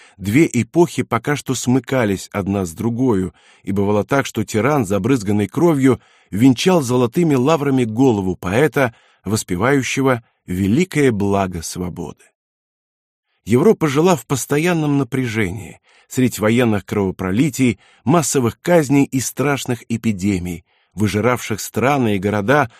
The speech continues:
до полного оскудения и безлюдия, когда в опустевших домах поселялись волки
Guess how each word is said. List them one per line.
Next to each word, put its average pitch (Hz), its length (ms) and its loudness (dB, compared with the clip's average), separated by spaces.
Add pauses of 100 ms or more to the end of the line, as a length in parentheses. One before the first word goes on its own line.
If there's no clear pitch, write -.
(140)
до 113 200 0
полного 160 540 2
оскудения 123 840 0
и 120 140 -4
безлюдия, 104 760 -4 (380)
когда 104 260 2
в 120 60 4
опустевших 117 640 -2
домах 113 320 0
поселялись 104 560 -2
волки 117 520 0